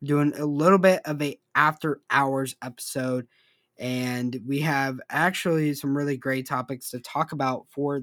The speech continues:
this episode of the podcast. Now, before I get into those, I wanna say, if you've not checked out our previous episode, is our first episode that we did for the podcast, uh, with Johnny Price,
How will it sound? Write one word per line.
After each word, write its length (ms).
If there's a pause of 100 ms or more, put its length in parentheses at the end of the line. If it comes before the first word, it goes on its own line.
(100)
this 260 (120)
episode 500 (460)
of 180 (200)
the 100 (120)
podcast. 760
Now, 160
before 480
I 80
get 200
into 240
those, 340
I 380
wanna 140
say, 320 (260)
if 120
you've 260
not 420
checked 300
out 260
our 160 (100)
previous 500
episode, 640
is 520
our 200
first 400
episode 500 (600)
that 100
we 140
did 480
for 240
the 80
podcast, 680 (440)
uh, 160
with 120
Johnny 220
Price, 480